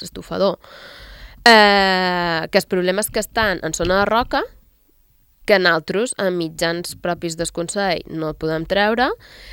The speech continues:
i que necessitam una empresa especialitzada en aquestes feines. Són feines que tenen un alt cost i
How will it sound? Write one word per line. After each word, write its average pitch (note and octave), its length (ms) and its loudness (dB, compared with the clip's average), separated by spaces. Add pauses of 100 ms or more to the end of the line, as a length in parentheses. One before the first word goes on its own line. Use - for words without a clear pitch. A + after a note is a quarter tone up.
(320)
i G#3+ 180 4 (100)
que G3 380 2
necessitam F3 720 -4
una F#3 160 -2
empresa F3+ 540 -2 (140)
especialitzada D#3+ 720 -6
en G3+ 100 -6
aquestes D#3+ 340 -10
feines. G#3+ 540 0 (260)
Són F#3+ 320 0
feines E3 840 -2 (560)
que D#3 100 -4
tenen D3+ 460 -8
un D3 100 -6
alt D3+ 260 -2
cost - 540 0 (720)
i A3 160 0